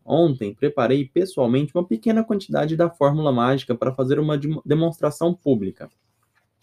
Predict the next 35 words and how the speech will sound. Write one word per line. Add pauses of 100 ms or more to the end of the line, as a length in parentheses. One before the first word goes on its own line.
(160)
Mas
fiz
uma
pequena
alteração
na
receita. (540)
Antes
de
assar
o
relógio, (260)
ajustei-o
para
despertar
às
três
e
meia
da
tarde
seguinte,
ou
seja, (240)
às
três
e
meia
da
tarde
de
hoje. (640)
Isso
vai
acontecer",